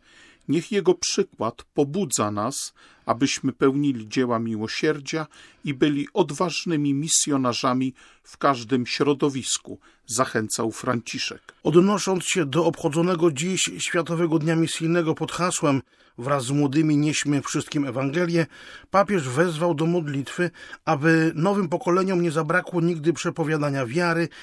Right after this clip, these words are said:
Speaker 2: i powołania do współpracy w misji Kościoła.
Speaker 1: Franciszek zwrócił się także do grupy Caritas Internationalis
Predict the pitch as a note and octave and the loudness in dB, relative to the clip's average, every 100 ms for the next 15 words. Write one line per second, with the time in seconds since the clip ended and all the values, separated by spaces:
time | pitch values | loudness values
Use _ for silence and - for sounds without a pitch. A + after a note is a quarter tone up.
0 | - D#3+ C#3+ F#3 F3+ G3 D#3+ D#3+ D#3+ D#3 | -8 -4 -2 -2 2 2 4 2 2 0
1 | C3 D3 - - G3 D#3+ D3 D#3+ B2 B2 | -2 -4 -6 -6 -2 -2 -2 -2 -2 -4
2 | - - A2+ - C3 G#2+ F#2+ - C3 C#3 | -4 -8 -10 -4 -4 -4 -8 -4 0 0
3 | D3 G#3+ - D#3 B2 C3+ E3+ E3 - B2 | -2 -4 -4 -2 -2 0 2 0 0 -6
4 | - C3 C3+ B2 A#2 B2 A#2+ A2+ C3+ C3 | -4 -4 -2 -4 -2 -2 -2 -2 -2 -2
5 | A#2+ - C#3+ C3 G#2+ A#2 - - C#3+ C#3+ | -4 0 2 2 -2 -4 -4 -2 -2 0
6 | C#3 B2 B2+ - - B2+ B2 G#2 G2 D#3+ | -2 0 -2 -2 -4 -2 -2 -2 -4 -6
7 | - | -8